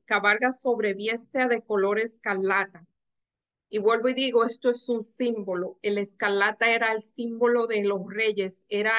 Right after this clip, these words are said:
el color con que se vestían los reyes. Eh, por eso ella tiene que, esta, este poder religioso tiene,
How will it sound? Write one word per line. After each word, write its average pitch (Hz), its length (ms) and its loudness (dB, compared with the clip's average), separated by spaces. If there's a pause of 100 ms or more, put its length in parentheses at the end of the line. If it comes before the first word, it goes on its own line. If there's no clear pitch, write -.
(180)
el 208 300 0
color 214 600 0
con 220 220 -6
que 208 160 -4
se 202 220 -4
vestían 208 560 -2
los 208 260 -6
reyes. 202 680 -6 (600)
Eh, 190 300 0 (260)
por 214 180 0
eso 214 320 0
ella 226 380 0
tiene 226 300 -8
que, 214 260 -2
esta, 214 680 -2 (100)
este 202 520 -8
poder 214 420 -2
religioso 220 680 -2
tiene, 214 560 -4